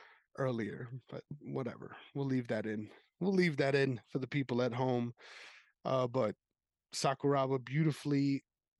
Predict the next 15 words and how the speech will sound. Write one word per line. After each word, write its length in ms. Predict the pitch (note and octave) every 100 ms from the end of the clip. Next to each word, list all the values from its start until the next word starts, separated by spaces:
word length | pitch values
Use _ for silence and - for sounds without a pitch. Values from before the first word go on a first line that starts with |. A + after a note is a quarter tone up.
| _
gets 280 | D#3 D3 -
that 280 | - C#3 C3+ -
arm 280 | D3 D3 D3
fully 340 | - C#3 C#3
extended 580 | B2 - C#3 C3+ C3+ B2+
and 160 | A2
gets 200 | A#2 A#2
the 140 | - A2+
tap 320 | C#3+ C3 -
at 80 | -
three 220 | C3+ C3 C3
minutes 340 | A#2+ A#2 -
and 120 | A2+
forty-four 520 | - B2 A#2+ - A2
seconds. 680 | F#2+ - D3 D3 C#3 B2+ -